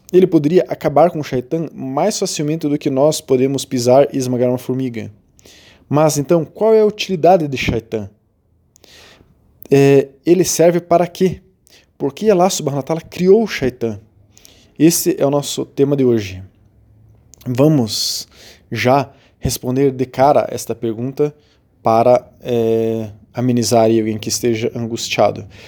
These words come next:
Shaitan é como uma enxada, digamos assim,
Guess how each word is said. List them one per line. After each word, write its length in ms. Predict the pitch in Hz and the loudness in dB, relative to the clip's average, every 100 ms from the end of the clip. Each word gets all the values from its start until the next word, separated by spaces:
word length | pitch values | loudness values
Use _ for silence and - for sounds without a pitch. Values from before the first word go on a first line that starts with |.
| - - | -8 -2
Shaitan 640 | - 170 160 - 175 147 - _ _ _ | 2 2 0 -2 -4 -4 -10 _ _ _
é 80 | 127 | -14
como 260 | - 147 151 | -10 -10 -10
uma 300 | 151 165 - | -6 -6 -4
enxada, 600 | 175 185 165 160 185 139 | -4 0 2 4 4 2
digamos 300 | 107 117 113 | -4 -8 -10
assim, 320 | 104 - 147 | -12 -12 -14